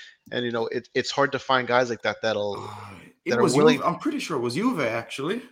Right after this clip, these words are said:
Speaker 1: Yeah, it was, it was, it was one of those teams. I, I was gonna
Speaker 2: Yeah.
Speaker 1: say, like, Torino or someone like that,
Speaker 2: No,
Speaker 1: but
Speaker 2: it was, it was Juve. It's coming back to me now. It was
Speaker 1: Yeah.
Speaker 2: Juve. I don't know if he ever made the senior squad, even for training, but it was for Juve.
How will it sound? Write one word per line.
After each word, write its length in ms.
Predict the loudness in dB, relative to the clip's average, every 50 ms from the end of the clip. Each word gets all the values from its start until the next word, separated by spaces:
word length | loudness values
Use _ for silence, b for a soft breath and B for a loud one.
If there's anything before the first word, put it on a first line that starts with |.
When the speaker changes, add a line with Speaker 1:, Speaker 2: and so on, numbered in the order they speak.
| _ _ _ _ _ _ _ _ _ _
Speaker 1:
Yeah, 280 | 0 2 4 4 4 2
it 40 |
was, 200 | -2 -4 -4 -6 -4 -2
it 60 | 0
was, 220 | 0 0 0 0
it 80 | -2 -4
was 180 | -4 -4 -2
one 120 | -2 -2 -2
of 100 | -2 -2
those 180 | -2 -4 -4
teams. 280 | -6 -8 -10 -10 -8 -4
I, 160 | -2 -2 -2 0
I 60 | 0 0
was 160 | 2 0 0
gonna 100 | -2 -2
Speaker 2:
Yeah. 80 | -2
Speaker 1:
say, 80 | -2 -2
like, 180 | -2 -2 -4 -6
Torino 400 | -6 -4 -2 0 0 0 0 0
or 80 | -2 -2
someone 320 | -2 -4 -4 -4 -4 -4
like 180 | -4 -4 -4 -4
that, 120 | -2 0
Speaker 2:
No, 80 | 2 2
Speaker 1:
but 120 | 2 2
Speaker 2:
it 80 | 2 2
was, 180 | 2 0 0 0
it 60 | 0
was 200 | 0 2 2 2
Juve. 200 | 4 2 4 4
It's 180 | 4 2 2
coming 220 | 0 0 0 0 2
back 180 | 2 0 0 0
to 100 | -4 -6
me 80 | -4
now. 200 | 0 0 2 4
It 40 | 4
was 120 | 2 2 2
Speaker 1:
Yeah. 100 | 2 2
Speaker 2:
Juve. 200 | 4 4 4 6
I 100 | 6 6
don't 100 | 6 6
know 60 | 4
if 100 | 4 4
he 80 | 2 2
ever 100 | 2 2
made 180 | 2 2 0
the 60 | 0 0
senior 300 | 0 0 2 0 0 -2
squad, 340 | -2 2 4 4 4 4
even 220 | 4 2 0 0 -4
for 100 | -6 -6
training, 400 | 0 2 2 4 4 2 0 2
but 120 | 2 0
it 60 | 0
was 140 | 0 -2 -2
for 140 | -2 0 2
Juve. 340 | 2 2 2 0 -2 -6